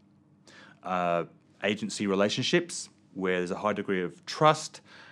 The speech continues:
and responsiveness, and the marketer is treated like a valued customer. And they expect that same thing of their new vendor, I T.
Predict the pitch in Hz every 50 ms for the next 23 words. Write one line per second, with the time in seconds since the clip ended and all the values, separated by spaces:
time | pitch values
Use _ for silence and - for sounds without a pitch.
0 | - - - 107 98 92 - - - - 131 131 135 - - 147 131 147 147 151
1 | 151 151 - - - - - 101 95 95 95 95 98 104 104 101 107 104 - 101
2 | 98 92 92 87 - - - - 107 98 95 87 87 98 92 95 95 92 87 -
3 | - 104 95 85 - 101 92 90 90 92 87 - - 92 87 - - 85 80 76
4 | - - - _ _ _ _ _ _ _ _ _ _ _ _ - 113 104 110 117
5 | 113 - - - 156 139 - - - 117 - - - - 107 104 110 107 - 104
6 | 101 98 98 - 101 98 92 95 95 98 95 - - - - - - - - -
7 | _ _ 107 101 104 101 95 95 95 95 95 - 107 104 104 104 95 98 95 92
8 | 90 - - - - - - - - - - 87 80 - - - 80 - -